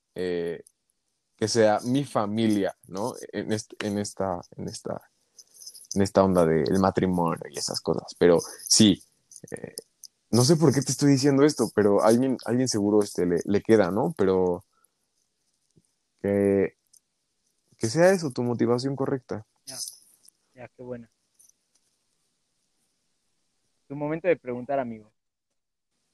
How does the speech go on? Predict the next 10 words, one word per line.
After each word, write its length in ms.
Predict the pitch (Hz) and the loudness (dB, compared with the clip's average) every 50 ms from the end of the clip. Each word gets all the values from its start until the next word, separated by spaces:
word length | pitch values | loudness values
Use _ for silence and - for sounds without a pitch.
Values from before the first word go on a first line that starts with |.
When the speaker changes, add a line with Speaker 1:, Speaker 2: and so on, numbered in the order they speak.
| _ _ _ - - - - _ | _ _ _ -20 -20 -20 -20 _
Speaker 1:
Sí, 480 | - - - - 170 185 156 117 113 - _ - | -14 -2 4 6 6 6 6 4 2 -2 _ -6
eh, 220 | - 139 127 127 - _ - | -2 -2 -2 -2 -4 _ -2
me 220 | 139 151 151 151 147 | 0 4 4 4 4
toca. 440 | 147 - 190 - - 147 123 98 - - | 4 4 2 4 4 2 2 2 0 -4
Mm, 580 | 139 139 139 139 139 139 139 143 143 139 139 123 - _ - - 123 - - - _ _ _ _ - - - - - - 52 57 62 - | -4 -2 -2 0 0 0 0 0 -2 -2 -4 -6 -8 _ -14 -14 -14 -14 -16 -20 _ _ _ _ -20 -20 -20 -20 -20 -16 -16 -16 -14 -10
¿a 320 | - 117 127 127 135 139 139 | -6 0 2 6 6 6 6
los 280 | 139 143 139 139 131 | 6 6 4 2 0
cuántos 960 | - - - - 143 147 156 170 185 185 165 - 180 170 160 135 123 - - - - _ _ _ | -4 -10 -2 4 4 6 6 6 2 2 0 0 0 2 0 0 -2 -8 -14 -16 -20 _ _ _
años? 1600 | - 131 139 151 151 156 160 165 165 165 165 165 170 170 175 175 170 175 175 175 175 175 175 175 185 185 - - - - - - _ _ _ _ _ _ _ _ _ _ _ _ _ _ _ _ _ _ _ _ _ _ _ _ _ _ _ _ _ _ _ _ _ _ _ _ _ _ - | -4 0 0 2 2 2 0 0 -2 -2 -2 -2 -2 -2 -2 -2 -4 -4 -4 -4 -4 -4 -6 -6 -8 -10 -12 -16 -18 -18 -20 -20 _ _ _ _ _ _ _ _ _ _ _ _ _ _ _ _ _ _ _ _ _ _ _ _ _ _ _ _ _ _ _ _ _ _ _ _ _ _ -20
Mm, 520 | - - - - - - 67 71 73 73 | -20 -20 -20 -20 -16 -14 -12 -12 -12 -12